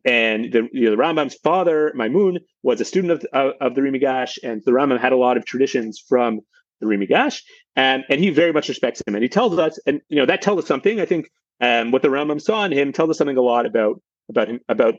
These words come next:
who the Ri Mi-, Ri Migash was. Um, right, and when the Rambam, you know, is constantly, whenever the Rambam refers to, um, you know, Sephardi Gaonim or, and, you know, Andalus-, Andalus-, Andalusian Gaonim or something like that, he's almost always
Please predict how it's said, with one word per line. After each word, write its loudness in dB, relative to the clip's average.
who -2
the 0
Ri 0
Mi-, -2
Ri 2
Migash 0
was. -2
Um, 2
right, 4
and 2
when 4
the 2
Rambam, 2
you 0
know, 4
is 0
constantly, -2
whenever 2
the 2
Rambam -2
refers 0
to, 0
um, -4
you 2
know, 2
Sephardi 2
Gaonim 0
or, -2
and, 0
you 0
know, 0
Andalus-, -2
Andalus-, -2
Andalusian 0
Gaonim 0
or 0
something -2
like -8
that, -2
he's -2
almost 2
always 2